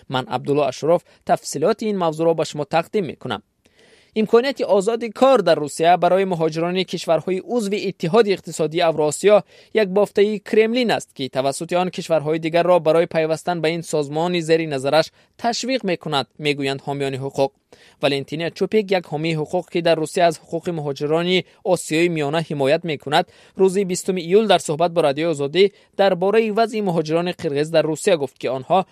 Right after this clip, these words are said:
واقعاً ضرورت گرفتن پتنت را ندارند، اما قانونگذاری روسیه کاردهندگان را وظیفه‌دار می‌کند که با مهاجران کشورهای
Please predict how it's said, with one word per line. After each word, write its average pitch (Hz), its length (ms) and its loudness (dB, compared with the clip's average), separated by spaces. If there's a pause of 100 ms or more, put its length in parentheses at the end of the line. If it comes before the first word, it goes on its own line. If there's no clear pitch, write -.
(160)
واقعاً 208 500 2
ضرورت 175 500 0
گرفتن 165 440 -4
پتنت 151 400 -6
را 151 120 -4
ندارند، 196 580 2
اما 214 320 4 (280)
قانونگذاری 208 760 0
روسیه 214 420 4 (220)
کاردهندگان 208 760 0
را 214 160 2
وظیفه‌دار 185 480 2
می‌کند 160 420 -4
که 139 180 -4 (320)
با 180 140 2
مهاجران 175 580 0
کشورهای 170 500 -2